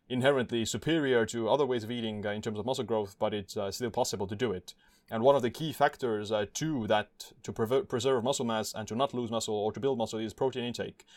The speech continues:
So if you are doing one meal a day with a low protein diet, then you are probably going to lose muscle,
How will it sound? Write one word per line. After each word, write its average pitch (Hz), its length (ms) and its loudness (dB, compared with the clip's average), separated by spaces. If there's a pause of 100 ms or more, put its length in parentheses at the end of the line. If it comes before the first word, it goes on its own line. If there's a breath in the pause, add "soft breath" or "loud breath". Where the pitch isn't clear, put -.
(140 loud breath)
So 120 120 -4
if 101 60 -6
you 131 100 10
are 143 80 10
doing 131 320 0
one 131 180 2
meal 117 220 2
a 123 40 4
day 123 120 2
with 120 180 2
a 113 40 2
low 127 120 4
protein 123 320 0
diet, 113 280 2
then 110 220 -2
you 120 120 0
are 117 100 4
probably 110 320 0
going 107 160 -4
to 104 220 -8
lose 127 200 -2
muscle, 113 440 0